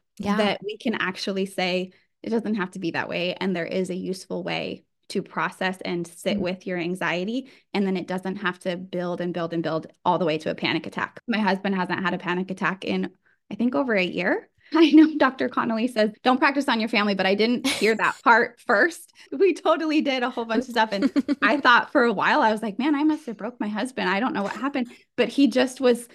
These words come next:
Speaker 2: for the first time, able to start to pay attention and identify what was coming up for him, what
Speaker 1: Mm.
Speaker 2: had been triggering him, where he was looking for threats all of the time because he never had that felt safety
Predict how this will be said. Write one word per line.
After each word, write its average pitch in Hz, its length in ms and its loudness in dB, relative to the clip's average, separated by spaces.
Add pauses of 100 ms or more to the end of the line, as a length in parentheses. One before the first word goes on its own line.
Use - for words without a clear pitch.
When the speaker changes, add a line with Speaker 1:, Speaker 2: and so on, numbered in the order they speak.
(160)
Speaker 2:
for 240 140 2
the 226 120 2
first 226 440 -4
time, 196 400 2 (100)
able 202 340 0
to 190 460 0
start 190 480 -2
to 214 80 -6
pay 190 220 0
attention 185 560 -2
and 196 100 -2
identify 175 760 -2 (260)
what - 140 -4
was 208 120 -8
coming 180 240 0
up 185 120 -2
for 220 100 -4
him, - 320 -8 (220)
what 190 180 0
Speaker 1:
Mm. 190 40 -6
Speaker 2:
had 196 140 -6
been 175 200 0
triggering 170 440 -4
him, 165 280 -6 (220)
where 190 160 2
he 202 120 -6
was 190 180 -4
looking 185 280 -4
for 175 120 -6
threats 175 400 -6 (120)
all 190 260 0
of 190 100 -4
the 180 80 -6
time 202 380 -4
because 202 280 -8
he 214 100 -4
never 185 320 -4
had 190 220 -6
that - 180 -4
felt - 180 -6
safety - 540 -6